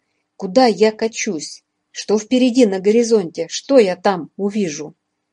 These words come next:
Уже три месяца живу пассивно.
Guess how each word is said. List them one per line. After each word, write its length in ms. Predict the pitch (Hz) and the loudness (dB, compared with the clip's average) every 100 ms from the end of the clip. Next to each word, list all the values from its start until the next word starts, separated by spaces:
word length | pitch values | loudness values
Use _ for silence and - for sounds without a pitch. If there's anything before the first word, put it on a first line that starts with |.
| _ _ _ _ | _ _ _ _
Уже 260 | 151 156 175 | -12 -4 -4
три 340 | 170 180 226 | -4 -2 2
месяца 760 | 262 220 202 202 202 202 - 202 | 4 4 4 2 -2 -6 -4 -4
живу 380 | 180 160 160 190 | -4 -8 -6 -6
пассивно. 960 | 196 190 - - 165 156 151 143 | -6 -6 -8 -10 -8 -8 -8 -10